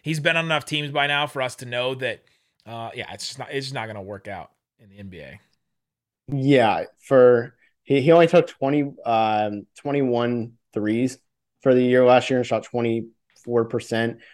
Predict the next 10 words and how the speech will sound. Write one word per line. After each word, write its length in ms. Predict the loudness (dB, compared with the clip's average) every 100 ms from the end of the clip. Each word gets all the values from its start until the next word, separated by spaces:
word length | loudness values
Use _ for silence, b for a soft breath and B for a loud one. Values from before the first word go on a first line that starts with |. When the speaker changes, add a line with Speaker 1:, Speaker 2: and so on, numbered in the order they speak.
| b -2
Speaker 2:
I 100 | 2
mean, 120 | 4
on 180 | 2 2
overall 400 | 0 4 6 4
jump 260 | 4 -2 0
shots, 300 | 2 2 -2
he 60 |
shot 300 | -2 -2 -2 -8
twenty-seven 640 | -6 -4 -4 0 0 0 -2
percent. 480 | -6 -4 -2 -2